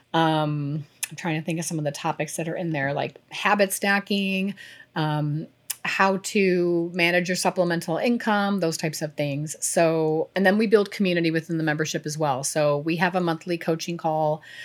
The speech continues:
where people can pop on and, and connect and get to know each other and ask questions. So they can work with me in the membership, or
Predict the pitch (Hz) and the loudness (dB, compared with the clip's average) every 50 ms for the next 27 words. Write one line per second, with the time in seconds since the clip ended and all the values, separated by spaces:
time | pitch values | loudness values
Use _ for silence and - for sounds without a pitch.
0 | - - - - - - 180 175 170 - 196 170 - 180 175 - 190 180 - 190 | -16 -16 -16 -16 -6 0 0 0 2 2 0 2 2 2 0 0 -2 -2 0 0
1 | 175 170 - 170 165 160 160 160 160 151 151 156 156 160 - _ - 160 156 165 | -2 0 0 0 0 0 0 0 0 0 -2 -2 -4 -4 -6 _ -4 -2 -2 -2
2 | 165 - - 202 185 175 170 170 170 170 - - 180 170 165 170 170 - - 175 | -4 -4 -4 -2 0 4 4 4 4 4 2 -2 -2 -2 0 0 -2 -2 -2 0
3 | 160 165 160 160 - - 160 156 165 160 160 160 160 123 143 - - - 156 147 | 0 0 0 -2 -2 -2 -2 0 0 -2 -2 -2 -2 -2 -2 -2 -2 -2 -2 -2
4 | - - 156 147 147 165 180 - - - - - - - - - 185 170 170 170 | -2 -4 -4 -4 -4 -4 -6 -8 -12 -14 -20 -20 -16 -10 -4 0 2 2 4 2
5 | 170 165 170 165 - 214 196 196 220 226 - 302 285 - 254 247 254 269 302 294 | 2 2 0 0 0 0 0 2 2 2 2 2 2 4 2 2 2 2 2 2
6 | 240 202 180 185 180 - - 175 160 165 175 - - _ - - 403 302 214 180 | 2 2 2 2 0 0 2 2 4 2 2 0 -6 _ 0 2 4 4 4 4
7 | 170 185 240 | 2 0 -2